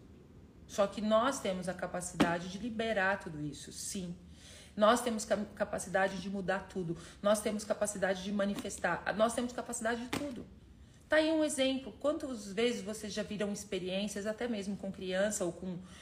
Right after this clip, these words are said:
Eu já fiz diversas, né? Aquela do feijãozinho. Sabe a do feijãozinho? Você pega lá dois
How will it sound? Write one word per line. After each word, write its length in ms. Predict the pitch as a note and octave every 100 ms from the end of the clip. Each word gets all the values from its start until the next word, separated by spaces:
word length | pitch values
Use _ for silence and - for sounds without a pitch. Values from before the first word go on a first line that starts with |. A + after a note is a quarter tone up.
| -
Eu 160 | G#3 B3+
já 100 | A#3+
fiz 380 | B3 G#3 F3+ D#3+ -
diversas, 720 | F#3+ E3 F#3 G3+ G3 D3+ D3 - - -
né? 140 | G#3+
Aquela 240 | G#3+ G#3+ G#3+
do 80 | G3+
feijãozinho. 760 | G#3 G3+ G3 F3 G3+ G3 E3+ - -
Sabe 260 | - B3 A3
a 20 |
do 60 | F3+
feijãozinho? 760 | F#3+ F#3 F#3+ A#3 G#3+ F3 E3 - - - - - - - - - - -
Você 140 | -
pega 260 | G3 G#3 F#3+
lá 120 | F#3
dois 440 | F#3+ A3+ - -